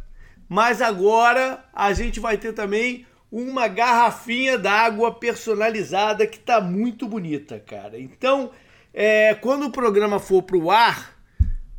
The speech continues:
provavelmente, eh, ou, ou, ou já vai ter, eu já vou ter lançado o post com pacote também,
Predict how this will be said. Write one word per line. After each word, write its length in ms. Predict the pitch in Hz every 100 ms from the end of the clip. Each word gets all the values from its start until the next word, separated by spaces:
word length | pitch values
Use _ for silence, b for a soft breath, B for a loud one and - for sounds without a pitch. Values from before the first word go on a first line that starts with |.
| - -
provavelmente, 1500 | - 330 359 226 262 254 233 214 165 185 240 254 208 - 285
eh, 1200 | 254 254 262 247 - - 220 226 226 226 220 220
ou, 240 | - 277 262
ou, 300 | 247 233 208
ou 200 | 294 339
já 120 | 311
vai 160 | 277 220
ter, 200 | - 254
eu 100 | 202
já 100 | 226
vou 100 | 233
ter 140 | 269
lançado 680 | 277 254 - - 214 208 190
o 40 |
post 480 | - 208 214 202 -
com 180 | - 196
pacote 640 | 196 175 170 175 170 -
também, 600 | 185 180 208 285 320 -